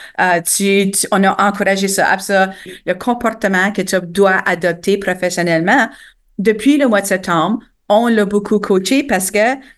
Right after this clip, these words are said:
on était quand même à l'école. Fait qu'il y avait un sens de confort.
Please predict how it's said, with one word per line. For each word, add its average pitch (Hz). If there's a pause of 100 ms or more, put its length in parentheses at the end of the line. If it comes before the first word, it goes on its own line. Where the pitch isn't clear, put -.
(180)
on 202
était 208
quand 202
même 220
à 226
l'école. 202 (200)
Fait 185
qu'il 190
y -
avait 190
un 202
sens 220
de 180
confort. 208